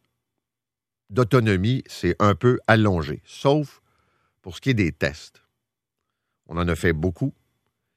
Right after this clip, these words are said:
Et là, on est en train, il y a comme deux préoccupations, je vous dirais. Un, les,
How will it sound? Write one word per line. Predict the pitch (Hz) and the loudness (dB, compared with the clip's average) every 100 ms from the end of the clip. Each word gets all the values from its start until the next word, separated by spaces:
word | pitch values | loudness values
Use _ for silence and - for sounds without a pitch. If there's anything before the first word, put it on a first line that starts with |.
| _ _ _ _ | _ _ _ _
Et | 80 | -4
là, | 87 | 0
on | 123 | 2
est | 95 80 | 0 0
en | 85 85 | 0 0
train, | 90 110 123 - _ _ _ _ _ 110 | 0 0 -2 -6 _ _ _ _ _ -4
il | |
y | |
a | 113 | 0
comme | 143 127 | 2 6
deux | 165 | 6
préoccupations, | - 110 85 - 80 107 | 6 2 0 0 0 0
je | 90 | -2
vous | 78 | -4
dirais. | 69 - - | -6 -8 0
Un, | 110 143 135 _ _ _ _ _ - - | 2 2 0 _ _ _ _ _ -20 -10
les, | 82 82 87 80 | -4 0 0 0